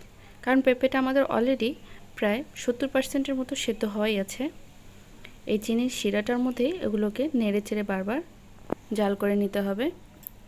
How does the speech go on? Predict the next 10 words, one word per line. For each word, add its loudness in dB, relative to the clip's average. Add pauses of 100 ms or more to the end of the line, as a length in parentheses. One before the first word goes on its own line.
(3500)
যতক্ষণ 6
পর্যন্ত 4 (140)
না 2 (200)
শিরাটা 4 (140)
ভারী 2
হয়ে 4
আসে -2 (460)
আর 0 (160)
পেঁপেটা 0
একদম -2